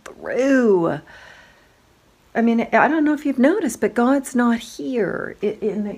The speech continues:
in the early part of the scripture, he left. His sin, c-, his spirit could not dwell in this darkness. It was too evil, too vile,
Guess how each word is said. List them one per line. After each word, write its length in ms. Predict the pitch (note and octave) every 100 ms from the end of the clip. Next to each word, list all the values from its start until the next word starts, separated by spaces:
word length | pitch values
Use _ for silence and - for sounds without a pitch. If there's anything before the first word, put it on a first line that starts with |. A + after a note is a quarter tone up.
| A3+
in 140 | G#3+
the 100 | -
early 380 | G#3+ A#3+ B3+ A#3
part 340 | A3+ A#3 G#3
of 40 | F3+
the 80 | F3+
scripture, 520 | - B3+ B3+ - E3+
he 200 | - C4
left. 720 | E3 B3 - - - _ - _ _ _ _ _
His 180 | - C#4+
sin, 420 | - B3 C#4 A3
c-, 80 | - - -
his 240 | - D4 -
spirit 420 | - D4+ D4 -
could 160 | A#3
not 380 | A3 A#3+ A3+ -
dwell 720 | A#3 A3+ D4 G4+ F4 F#3+ D3+ D#3+ - - _ _ _
in 180 | A#3 G#3
this 200 | G3 F#3
darkness. 800 | F#3+ E3+ - - - - - - _ _ _ _ _ _ _ _ _ _ _ _ _ _ _ _ _ _ _ -
It 100 | A#3+
was 200 | B3+ -
too 300 | - C#4+ C#4+
evil, 480 | - C4 G#4 - G3
too 260 | - C#4 C4
vile, 640 | G3+ G3+ B4 A4+ - -